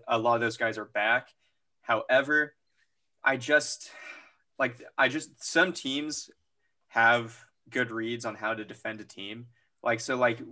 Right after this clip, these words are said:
we've seen the Titans just take Mark Andrews completely out of the equation. And so then what does Lamar Jackson have to do?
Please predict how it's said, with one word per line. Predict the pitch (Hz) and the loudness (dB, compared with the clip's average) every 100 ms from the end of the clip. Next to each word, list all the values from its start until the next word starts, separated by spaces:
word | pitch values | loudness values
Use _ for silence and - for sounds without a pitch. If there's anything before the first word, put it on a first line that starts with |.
| - | -6
we've | 127 120 | -4 -2
seen | - 127 127 127 | -2 0 2 0
the | 113 | -2
Titans | - 113 113 107 | 2 2 2 -6
just | 113 - | -6 -6
take | - 120 117 | 0 0 0
Mark | 113 113 113 | 2 2 4
Andrews | 110 113 113 107 | -2 0 -2 -4
completely | - 110 98 - 135 131 120 | -6 -8 -4 2 4 6 6
out | 113 | 6
of | |
the | 113 | 4
equation. | 110 - 107 104 101 107 110 - - - 127 | 2 2 0 0 -2 -4 -6 -16 -20 -8 -4
And | |
so | 123 143 | 2 6
then | 151 147 | 6 8
what | 139 | 6
does | 127 | 6
Lamar | 120 117 | 8 6
Jackson | 110 110 107 107 | 8 6 6 2
have | 107 | 2
to | 107 | 0
do? | 104 101 | 0 0